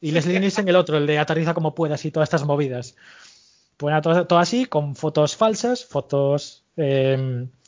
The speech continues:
por ejemplo, ponían una foto de, de un ambientador que ponía ambientador de lavanda o de pino, pero debajo ponía que eran pulverizadores con caca para sanar enfermedades, por ejemplo, respiratorias, y tú inhalabas, ¿no? Estas heces pulverizadas.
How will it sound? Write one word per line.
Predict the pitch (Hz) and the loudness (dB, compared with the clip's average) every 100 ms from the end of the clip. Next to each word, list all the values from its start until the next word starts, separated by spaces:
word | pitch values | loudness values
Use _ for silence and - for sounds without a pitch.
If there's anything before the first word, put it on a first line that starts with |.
| - - | -20 0
por | 156 | 2
ejemplo, | 185 151 135 | 2 2 0
ponían | 151 160 135 131 | 0 0 -2 -4
una | 151 | -4
foto | 143 175 170 | 0 0 2
de, | 160 156 147 | 4 6 4
de | 147 | 2
un | 165 | 2
ambientador | 175 160 156 151 160 | 2 2 4 2 2
que | 147 | 0
ponía | - 156 170 139 | -2 0 0 -2
ambientador | 147 151 147 151 147 151 165 | -2 -2 0 0 2 2 4
de | 165 | 6
lavanda | 160 160 175 143 151 180 - - - _ | 6 6 4 2 -2 -4 -18 -20 -20 _
o | - | -2
de | 170 | 0
pino, | 160 196 175 208 - - - - | 2 0 0 -2 -6 -18 -20 -2
pero | 196 | 2
debajo | 175 165 175 165 | 6 4 4 -2
ponía | 147 147 160 | -2 0 -2
que | 160 | 0
eran | 143 156 | 0 0
pulverizadores | 160 143 127 127 123 127 147 | -2 -2 -2 -2 -4 -2 -4
con | - 175 | -2 -2
caca | 208 214 233 | 0 0 2
para | 156 143 | 2 2
sanar | - 165 175 | 2 4 4
enfermedades, | 175 185 180 185 196 202 - | 6 4 4 4 4 2 0
por | 170 | 0
ejemplo, | 156 196 185 226 - - - | 2 2 2 0 -2 -16 -2
respiratorias, | 160 170 170 - 151 147 160 147 143 | 4 4 4 2 2 4 2 2 -2
y | |
tú | 135 170 190 _ - | -2 0 -2 _ -4
inhalabas, | 165 143 156 139 131 | 0 4 6 6 4
¿no? | 160 | 0
Estas | 156 160 - - | 0 0 -2 -6
heces | 165 135 135 - | -8 -6 -8 -10
pulverizadas. | - 135 135 135 175 139 117 - | -8 -4 -2 -2 -2 -2 -4 -10